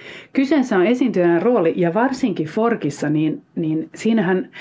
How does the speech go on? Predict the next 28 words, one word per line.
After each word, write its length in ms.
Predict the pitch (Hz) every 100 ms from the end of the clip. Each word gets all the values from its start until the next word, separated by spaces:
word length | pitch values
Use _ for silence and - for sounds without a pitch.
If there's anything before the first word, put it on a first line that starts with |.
| - - -
me 80 | 170
puhutaan, 500 | 220 220 208 165 156
että, 240 | 156 -
että 160 | 165 -
me 100 | 185
niin 120 | 170 160
kuin 180 | 175 170
käytetään 440 | 220 175 156 156
meidän 180 | 170 151
alter 440 | 202 196 - 156
egoja. 520 | - 190 175 156 165 170 180
Elikkä 220 | 170 160
mä 220 | 165 170
en 80 | 180
astu 300 | 180 180 208
mihinkään 680 | 175 165 165 160 156 151 156 - - _ _ _
rooliin, 420 | - 190 175 147 143
joka, 340 | 143 151 - -
joka 240 | 156 156
olisi 160 | 156 175
mulle 180 | 165 160
kirjoitettu, 760 | 214 190 160 131 - - 160 151
vaan 240 | 151 151
tää 220 | 170 160
on, 160 | 156 160 _ 170
on 160 | 160
se 220 | 151 202
osa 320 | 190 185 165